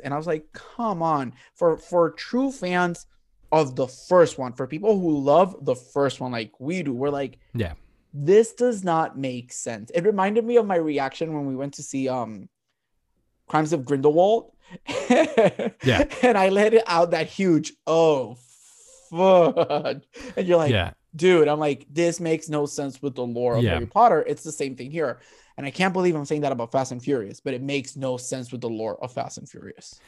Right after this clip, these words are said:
Speaker 2: Yeah, I mean, I think you, you kinda say it right in the beginning. It's supposed to be cheesy and you know, epic and cheesy and, and, but, like, fun, right?
Speaker 1: Mm-hmm.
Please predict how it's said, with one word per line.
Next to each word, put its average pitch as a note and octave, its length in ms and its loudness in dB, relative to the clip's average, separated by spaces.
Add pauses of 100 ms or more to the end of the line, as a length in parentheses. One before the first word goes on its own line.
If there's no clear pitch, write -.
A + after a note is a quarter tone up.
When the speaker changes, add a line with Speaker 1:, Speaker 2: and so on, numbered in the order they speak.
(360)
Speaker 2:
Yeah, E3 280 6
I B2 80 -2
mean, D#3 120 2
I D#3+ 60 2
think F#3 300 -4
you, D#3 200 -2
you C3 220 -6
kinda D3+ 260 -4
say C3 220 -4
it G2 80 -6
right G#2 180 -6
in G#2 120 -8
the G2 80 -6
beginning. F2+ 460 -8 (460)
It's D3 200 -4
supposed F3+ 360 0
to F#3 60 -2
be E3 120 0
cheesy C#3+ 640 -4
and A2 580 -6 (640)
you A#2 100 -8
know, G#2+ 160 -4
epic C#3 460 -4
and G2 140 -6
cheesy A#2+ 560 -6
and, G2 180 -8
and, G#2+ 260 -10
but, G2+ 120 -8
like, G2+ 160 -12
fun, D2 460 -8
right? G2+ 300 -8
Speaker 1:
Mm-hmm. B2 480 -10